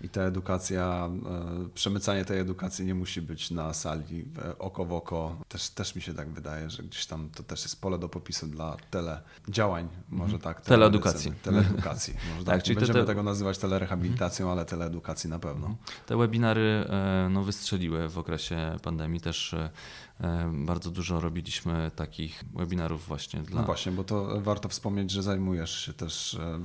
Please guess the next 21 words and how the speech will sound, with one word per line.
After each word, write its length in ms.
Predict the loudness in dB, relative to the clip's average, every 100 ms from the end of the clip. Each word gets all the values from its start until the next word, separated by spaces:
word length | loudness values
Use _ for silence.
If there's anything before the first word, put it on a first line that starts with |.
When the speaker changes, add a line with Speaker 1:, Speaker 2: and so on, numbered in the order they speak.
| -6
Speaker 1:
wasza 340 | -6 0 4 4
Speaker 2:
Tak. 100 | 4
Speaker 1:
firma 280 | -2 -2
zajmuje 360 | -4 -4 -4 -2
się. 80 | 2
Speaker 2:
My 120 | 2
zresztą 200 | 2 2
mamy 240 | 4 6 6
drugą 340 | 4 4 6
markę, 400 | 6 6 4 2
Corporate 560 | 4 2 2 2 2 2
Wellness 240 | 0 -2
się 120 | -2
nazywa 340 | -2 -2 0 2
Speaker 1:
Mhm. 200 | 2 2
Speaker 2:
i, 240 | 2 0 0
i 40 |
ro-, 140 | -2 -2 -4 -4
pracujemy 580 | -4 -2 0 2 2 0 -6 -18 -10
z 240 | -6 -2 0 2 0 -2
pracownikami 840 | -2 0 0 0 0 0 0 -2